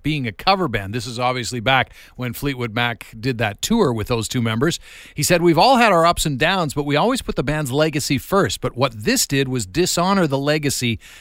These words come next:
that we built." Now, Stevie issued a similar statement to Rolling Stone at the time, and in one section highlighted, quote, "an exceedingly difficult time with Lindsay at MusiCares in New York." Aha!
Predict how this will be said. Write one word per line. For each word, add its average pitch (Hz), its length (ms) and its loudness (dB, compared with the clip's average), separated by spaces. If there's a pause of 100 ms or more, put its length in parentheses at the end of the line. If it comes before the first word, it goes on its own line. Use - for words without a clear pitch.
(120)
that 135 160 -2
we 131 100 2
built." 104 480 0 (260)
Now, 123 180 -2
Stevie 156 640 2
issued 156 320 2
a 156 40 2
similar 240 420 4
statement 123 440 -2
to 127 80 -4
Rolling 123 360 0
Stone 123 300 -2
at 120 80 -6
the 127 80 -6
time, 123 320 0
and 143 80 0
in 127 140 0
one 196 180 2
section 131 420 -2
highlighted, 143 520 2
quote, 151 320 0
"an 139 100 -6
exceedingly 214 640 -2
difficult 170 560 -2
time 143 260 -2
with 127 160 -2
Lindsay 131 480 0 (240)
at 123 160 -4
MusiCares 151 720 2
in 139 200 -2
New 147 100 2
York." 151 420 2
Aha! 120 460 -2